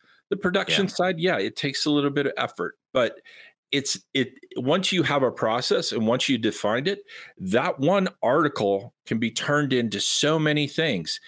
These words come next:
Speaker 2: Yeah.
Speaker 1: It can be turned into social media posts. It can be, uh, mentioned in your email, uh, your email campaigns.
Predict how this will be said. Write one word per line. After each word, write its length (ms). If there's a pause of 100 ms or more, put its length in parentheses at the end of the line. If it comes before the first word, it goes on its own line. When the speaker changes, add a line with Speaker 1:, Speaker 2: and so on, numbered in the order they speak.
(180)
Speaker 2:
Yeah. 220
Speaker 1:
It 120
can 140
be 140
turned 300
into 240
social 400
media 360
posts. 480 (520)
It 140
can 200
be, 400
uh, 240
mentioned 720
in 380
your 380
email, 580 (380)
uh, 400
your 240
email 320
campaigns. 840